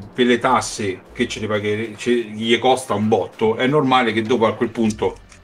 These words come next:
invece di assume tre camerieri, lo assume uno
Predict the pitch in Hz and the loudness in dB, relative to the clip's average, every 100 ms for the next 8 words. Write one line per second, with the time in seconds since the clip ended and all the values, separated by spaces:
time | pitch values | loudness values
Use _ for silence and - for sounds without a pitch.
0 | - 117 135 135 123 - 135 104 92 - | -4 -2 0 0 -2 -2 -2 0 -2 -4
1 | - - - 127 131 123 120 123 120 104 | -20 -20 -4 0 2 2 4 6 4 4
2 | 107 117 - 131 147 135 101 95 101 | 2 0 0 0 2 2 0 -2 -6